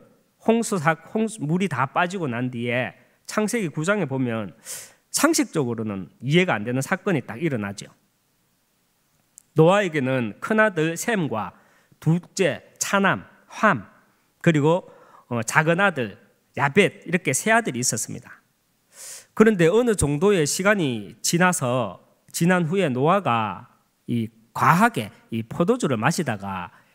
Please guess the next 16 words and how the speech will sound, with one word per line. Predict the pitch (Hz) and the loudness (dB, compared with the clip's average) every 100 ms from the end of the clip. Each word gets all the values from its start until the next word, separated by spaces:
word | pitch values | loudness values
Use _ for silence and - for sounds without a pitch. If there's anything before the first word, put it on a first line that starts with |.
| _ - | _ -8
이 | 113 | -6
인사불성이 | 147 143 156 170 226 262 247 | 0 2 4 2 0 -2 -2
되었을 | 127 147 127 107 - | 0 0 0 -6 -8
때 | 104 95 - _ _ _ - | -8 -8 -10 _ _ _ -16
함의 | - 233 220 170 120 101 - | 0 4 4 2 -2 -6 -12
작은 | - 135 139 156 | -6 -2 2 2
아들 | 175 127 95 - _ | 2 -2 -6 -12 _
가나안이 | - 117 131 175 165 107 110 98 - _ _ _ _ | -6 0 2 2 2 -4 -6 -8 -16 _ _ _ _
할아버지 | - 208 190 202 160 | 4 4 4 0 0
노아에게 | 123 135 180 170 131 120 110 | 0 4 4 2 0 -2 -2
해서는 | 98 208 220 175 | 0 0 2 0
안 | 113 | 0
될 | 139 175 | 0 0
짓을 | 185 180 | 0 -2
하게 | 165 175 143 | -2 -2 -4
됩니다. | 92 101 92 - | -8 -12 -14 -18